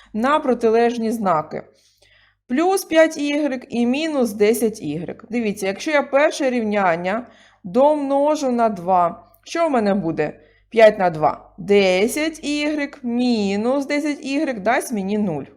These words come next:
Отже, домножую перше рівняння на два. Ось тут запишу.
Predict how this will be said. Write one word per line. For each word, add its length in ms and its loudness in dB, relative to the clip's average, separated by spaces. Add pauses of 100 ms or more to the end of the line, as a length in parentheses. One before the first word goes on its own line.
Отже, 380 0 (200)
домножую 960 0
перше 380 4
рівняння 560 -4
на 160 -4
два. 480 -4 (880)
Ось 220 -10
тут 240 -16
запишу. 640 -12